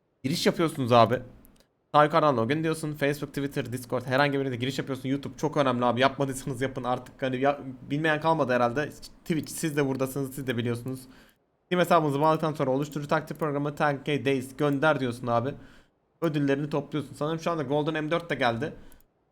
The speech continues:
Bunlar da pazarda. İnşallah yakında bizim de gelir iş.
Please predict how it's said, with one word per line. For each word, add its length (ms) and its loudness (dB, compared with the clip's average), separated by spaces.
Bunlar 280 2
da 120 0
pazarda. 500 4
İnşallah 360 2
yakında 360 -2
bizim 200 -6
de 120 -4
gelir 520 -4
iş. 640 -6